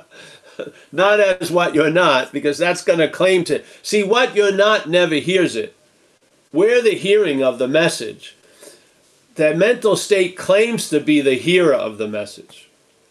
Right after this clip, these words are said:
Yeah, and it happens so quickly, the message gets,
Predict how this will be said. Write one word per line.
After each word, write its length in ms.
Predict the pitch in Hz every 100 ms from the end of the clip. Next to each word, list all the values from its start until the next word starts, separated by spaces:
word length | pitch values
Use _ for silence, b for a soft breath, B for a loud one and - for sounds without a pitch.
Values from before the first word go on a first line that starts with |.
| _ -
Yeah, 260 | 139 165 - _
and 140 | 160 175
it 120 | 180
happens 480 | 175 220 226 208 180
so 240 | 214 196
quickly, 640 | - 226 226 180 165 160 - B B _
the 140 | 165
message 580 | 170 208 214 214 185 -
gets, 420 | 190 180 - -